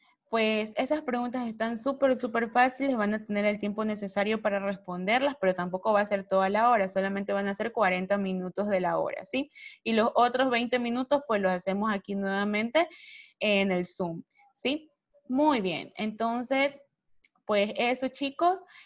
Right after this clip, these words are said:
Espero, pues, que, eh, no les voy a enviar ninguna tarea. No les he enviado tarea, no les he enviado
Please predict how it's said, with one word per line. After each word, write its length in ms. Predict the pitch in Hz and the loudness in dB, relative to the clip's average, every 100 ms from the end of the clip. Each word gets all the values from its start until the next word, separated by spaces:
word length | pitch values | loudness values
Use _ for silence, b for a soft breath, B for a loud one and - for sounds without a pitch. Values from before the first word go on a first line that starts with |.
| - | -2
Espero, 520 | 233 - 220 233 240 | -2 0 2 2 0
pues, 160 | 240 | -4
que, 500 | - 214 208 196 190 - | -4 -2 0 0 0 -2
eh, 380 | 196 185 180 - | -4 -2 -4 -2
no 180 | 208 233 | 0 4
les 180 | 277 269 | 4 4
voy 220 | 233 240 | 4 4
a 40 | |
enviar 420 | 247 226 196 202 220 | 2 2 4 6 4
ninguna 440 | 214 196 208 233 | 0 -2 0 0
tarea. 420 | 190 170 180 170 | 0 0 -2 -2
No 140 | 180 190 | -2 -2
les 120 | 247 | 0
he 40 | |
enviado 440 | 269 233 208 214 214 | 0 4 6 6 4
tarea, 460 | 196 180 190 220 | 0 0 2 2
no 120 | 233 214 | 2 0
les 140 | 214 | 0
he 60 | 214 | 0
enviado 640 | 196 185 180 185 185 196 | 0 0 4 6 6 6